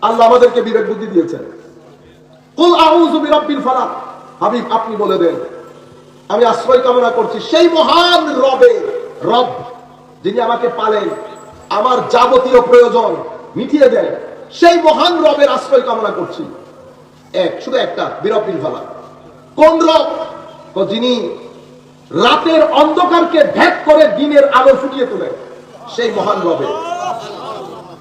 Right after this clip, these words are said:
কি কি থেকে আশ্রয় কামনা করছি? ক মিন শাররে মা খালাক, যাবতীয় অনিষ্ট যা কিছু আল্লাহর দুনিয়াতে পাওয়া যায়,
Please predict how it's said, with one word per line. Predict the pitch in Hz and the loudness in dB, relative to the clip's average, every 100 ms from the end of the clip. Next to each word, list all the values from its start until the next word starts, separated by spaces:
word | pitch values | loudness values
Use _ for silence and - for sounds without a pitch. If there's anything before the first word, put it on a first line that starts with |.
| - - - - | -20 -20 -8 4
কি | 320 | 4
কি | 339 339 | 6 4
থেকে | 381 370 | 4 0
আশ্রয় | 330 311 320 311 | 0 2 2 2
কামনা | 302 285 | 2 0
করছি? | 262 240 - 214 | 0 0 -2 -4
ক | 247 | -4
মিন | 240 311 302 | -2 -2 -2
শাররে | 294 320 320 294 | 0 0 2 2
মা | 269 277 - | 2 -2 -2
খালাক, | - 269 - - - - - - - - - - | -2 0 0 -4 -10 -16 -20 -20 -20 -20 -20 -4
যাবতীয় | 294 311 330 339 339 311 | 2 4 4 2 4 6
অনিষ্ট | 302 285 294 285 - 269 226 - | 6 2 -2 -4 -2 0 0 -2
যা | 254 269 | -2 -2
কিছু | 277 269 | -4 -4
আল্লাহর | 247 233 233 | -4 -4 -4
দুনিয়াতে | 226 220 214 208 | -6 -8 -6 -6
পাওয়া | 196 190 180 | -6 -4 -2
যায়, | - - | -4 -6